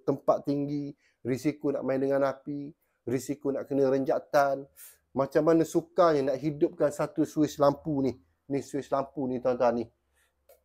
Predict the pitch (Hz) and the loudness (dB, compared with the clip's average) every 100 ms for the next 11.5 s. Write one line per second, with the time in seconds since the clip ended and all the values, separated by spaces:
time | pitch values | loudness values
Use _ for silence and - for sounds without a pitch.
0 | _ _ - _ _ _ _ _ _ _ | _ _ -20 _ _ _ _ _ _ _
1 | 151 147 - 170 202 170 165 160 165 202 | 8 8 8 4 6 4 6 4 2 0
2 | 180 151 151 160 185 - 160 156 156 170 | 2 2 2 0 -2 0 0 0 0 2
3 | 165 165 160 160 156 165 160 160 156 - | 2 2 2 0 0 -2 -2 -2 -2 -4
4 | 151 170 143 117 104 - _ - 113 120 | 0 0 0 -2 -6 -10 _ -6 -4 -2
5 | 120 113 110 120 117 123 120 101 - _ | -2 -4 -4 -6 -6 -8 -6 -8 -8 _
6 | _ _ - 117 - 170 139 135 - 135 | _ _ 0 0 0 -4 -2 0 0 -2
7 | 131 - 147 120 127 131 135 131 135 123 | -4 -2 -2 0 0 0 -2 -2 -2 -2
8 | 127 117 123 131 143 156 - 117 120 - | -4 0 2 4 4 2 -2 -4 -4 -4
9 | 123 110 120 131 170 165 _ _ 120 120 | -8 -8 -6 2 2 2 _ _ -4 -2
10 | 127 127 131 117 123 120 156 196 - _ | 0 0 0 0 2 2 0 -4 -6 _
11 | 110 - 156 190 196 | -20 -16 -12 -8 -8